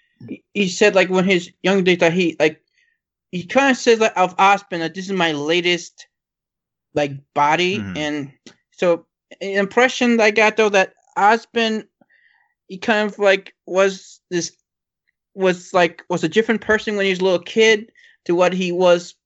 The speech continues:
Speaker 1: later on, and, and the thing I got, though, from Ozpin and Salem, I don't know about you guys, am I gonna get a, um, a Vaatu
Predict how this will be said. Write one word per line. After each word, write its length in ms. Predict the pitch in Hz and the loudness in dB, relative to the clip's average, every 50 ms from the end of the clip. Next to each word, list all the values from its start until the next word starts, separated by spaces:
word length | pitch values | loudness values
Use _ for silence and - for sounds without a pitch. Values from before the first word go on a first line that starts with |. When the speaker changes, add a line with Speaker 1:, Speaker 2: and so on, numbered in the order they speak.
| _ _ _ _ _ - | _ _ _ _ _ -10
Speaker 1:
later 360 | 175 170 175 185 175 165 170 | -2 0 2 2 2 2 2
on, 420 | 170 180 196 214 226 240 247 240 - _ _ - - _ _ _ _ - _ - | 2 2 2 2 2 2 0 -2 -6 _ _ -20 -20 _ _ _ _ -20 _ -2
and, 420 | 185 196 196 196 190 196 196 - _ _ - - - - _ _ _ _ _ _ _ _ | 0 2 4 4 2 0 -2 -6 _ _ -20 -20 -20 -20 _ _ _ _ _ _ _ _
and 100 | - 208 226 | -10 -4 -2
the 20 | |
thing 140 | 302 302 277 | 0 2 2
I 100 | 285 277 | 4 4
got, 280 | 262 269 269 269 269 | 4 2 2 2 2
though, 160 | - 269 277 269 | 2 2 0 2
from 200 | - 240 233 226 _ - | 0 -4 -6 -6 _ -2
Ozpin 460 | 190 226 254 277 269 - 269 254 240 | 0 0 0 0 -2 -2 -2 0 0
and 100 | 233 226 | 0 -2
Salem, 520 | 233 - - 254 247 226 214 208 202 - _ _ - | -4 -2 0 2 2 2 2 -2 -4 -8 _ _ -10
I 80 | 165 220 | -6 -4
don't 80 | 254 | -4
know 60 | 240 | -2
about 140 | 226 214 208 | 0 0 0
you 80 | 214 214 | -2 0
guys, 300 | 185 160 139 143 143 - | 0 0 0 0 -2 -6
am 100 | - 190 | -6 -4
I 100 | 214 226 | -2 0
gonna 180 | 233 240 240 233 | 0 2 0 2
get 260 | 214 226 - - - _ _ _ - | 2 0 0 -2 -6 _ _ _ 0
a, 220 | 180 185 185 - | 2 2 2 2
um, 400 | - 180 180 175 170 175 180 180 - - _ _ _ _ _ _ _ _ _ - | 2 2 2 2 2 -2 -4 -8 -14 -20 _ _ _ _ _ _ _ _ _ -6
a 160 | 165 180 175 | -4 -2 -2
Vaatu 920 | 151 143 143 160 165 196 220 220 - _ _ _ - - 226 220 214 202 | -2 -2 0 2 2 2 0 -2 -6 _ _ _ -10 -6 -6 -6 -6 -8